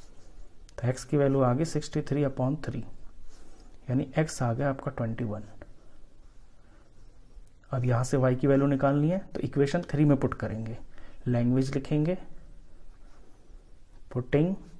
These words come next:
value of x in equation three। इक्वेशन है मेरी y माइनस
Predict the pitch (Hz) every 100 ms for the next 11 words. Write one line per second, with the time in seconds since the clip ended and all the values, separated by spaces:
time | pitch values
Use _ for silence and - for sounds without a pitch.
0 | - - - - - - - - - 127
1 | 127 127 135 131 135 156 - - - -
2 | 156 - - - - - - - - -
3 | - - - - - - - - 151 147
4 | - - 127 120 - 160 180 - 123 95
5 | - - - - - - - - - -
6 | - - - - - - - - - -
7 | - 135 131 135 139 147 147 151 135 139
8 | 151 131 123 160 -